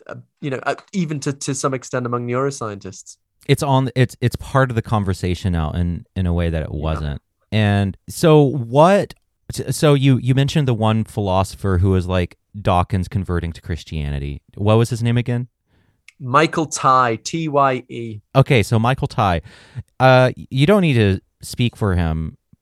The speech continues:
Speaker 2: uh, on, you know, on his behalf, but what, what was it that,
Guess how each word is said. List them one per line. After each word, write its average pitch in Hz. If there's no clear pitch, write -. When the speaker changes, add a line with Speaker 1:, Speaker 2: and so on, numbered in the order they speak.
Speaker 2:
uh, 92
on, 95
you 98
know, 87
on 87
his 98
behalf, 95
but 104
what, 127
what 123
was 135
it 127
that, 101